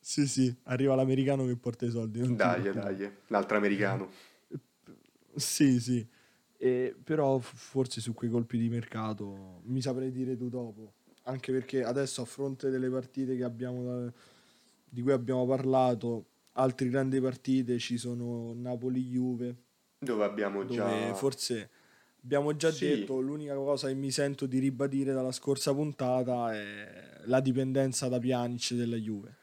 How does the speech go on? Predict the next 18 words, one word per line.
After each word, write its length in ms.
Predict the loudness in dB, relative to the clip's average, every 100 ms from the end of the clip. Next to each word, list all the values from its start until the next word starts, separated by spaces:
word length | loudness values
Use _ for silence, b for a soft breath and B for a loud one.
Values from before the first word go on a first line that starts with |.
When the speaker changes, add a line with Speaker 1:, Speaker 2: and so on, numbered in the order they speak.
| _
Speaker 2:
Sì, 360 | -4 -2 -2 -2
lì 100 | -2
a 80 | 0
centrocampo 520 | -2 -2 0 2 4
Speaker 1:
Perché 320 | 4 4 4
Speaker 2:
non 120 | 4 4
Speaker 1:
è 40 |
Speaker 2:
c'è 80 | 4
Speaker 1:
uscito, 640 | 4 4 6 6 4 2
Speaker 2:
Pjanic, 100 | 0
esce 280 | -2 -2 -2
per 100 | -2 -2
Speaker 1:
si 160 | 4
è 60 | 4
fatto 460 | 4 4 4 4 2
Speaker 2:
infortunio, 40 |
Speaker 1:
male, 440 | 4 4 6 4 2
Speaker 2:
eh. 160 | -2